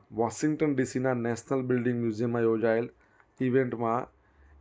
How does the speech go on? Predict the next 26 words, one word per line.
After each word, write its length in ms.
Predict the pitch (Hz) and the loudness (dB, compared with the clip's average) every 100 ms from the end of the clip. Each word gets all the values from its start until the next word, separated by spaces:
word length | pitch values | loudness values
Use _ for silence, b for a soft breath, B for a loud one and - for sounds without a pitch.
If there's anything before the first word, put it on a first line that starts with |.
| 139 | 0
એવિએશન 580 | 135 156 160 160 156 | 4 4 4 2 -2
વીક 240 | 127 127 127 | 0 -2 -2
નેટવર્કના 600 | 123 117 - 127 120 120 | -2 -2 -2 -2 -2 -4
છાસઠમાં 680 | 120 117 110 139 131 139 120 | -2 -4 -2 -2 0 0 0
વિજેતા 280 | 123 123 123 | 0 2 2
પુરસ્કારોને 680 | 120 117 - 117 117 113 | 0 -2 -2 -2 -2 -2
આપવામાં 460 | 110 98 - 104 98 | -4 -4 -6 -4 -2
આવ્યો 200 | 95 90 | -4 -6
છે. 220 | - 87 85 - _ _ _ - - - _ _ _ _ _ _ _ b b b b b b _ - | -10 -14 -16 -20 _ _ _ -20 -20 -20 _ _ _ _ _ _ _ b b b b b b _ -6
એક 260 | 120 127 127 | -2 -2 -2
મિનિટ, 320 | 117 110 101 | -4 -2 -4
અહીંયા 320 | 120 120 135 | -4 -2 0
actually 300 | 135 - 139 | -2 0 2
આ 40 | 139 | 2
ડેટા 360 | 120 120 131 | 2 0 0
ખોટો 360 | 123 - 120 123 | -2 -2 0 2
આવી 300 | 107 101 98 | 2 0 -2
ગયો 160 | 95 | -4
છે. 380 | 92 - 85 - - _ _ _ _ _ _ - b b b b - | -6 -10 -14 -18 -20 _ _ _ _ _ _ -20 b b b b -4
આ 60 | 120 | -2
ડેટા 340 | 123 127 143 | 2 4 4
ગઈકાલનો 560 | 131 127 127 143 139 131 | 2 2 2 2 4 4
આવેલો 380 | 107 101 101 98 | 2 2 0 -2
છે, 200 | - 90 80 _ _ _ _ _ _ _ _ 117 | -6 -12 -14 _ _ _ _ _ _ _ _ -4
બરાબર 340 | 120 123 127 | -2 0 0
છે? 200 | 120 127 | -2 -10